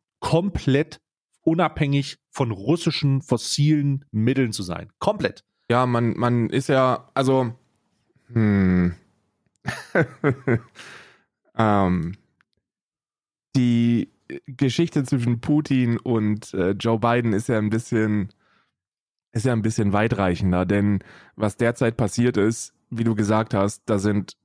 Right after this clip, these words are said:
Speaker 2: russische Truppen an der Grenze und die Ukraine möchte genau eins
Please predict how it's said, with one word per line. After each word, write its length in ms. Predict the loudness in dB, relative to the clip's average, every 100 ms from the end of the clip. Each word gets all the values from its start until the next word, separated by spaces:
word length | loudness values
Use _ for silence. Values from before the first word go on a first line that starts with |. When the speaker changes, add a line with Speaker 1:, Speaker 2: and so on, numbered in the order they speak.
| _
Speaker 2:
russische 520 | -4 -2 0 -2 -2 -4
Truppen 380 | 0 0 0
an 120 | 0 2
der 120 | 0
Grenze 640 | 0 0 0 0 0 -2 -2
und 160 | 0
die 80 | 0
Ukraine 480 | 0 0 0 2 2
möchte 300 | 0 -2 -2
genau 240 | 0 0
eins 540 | 2 0 -2 -4 -12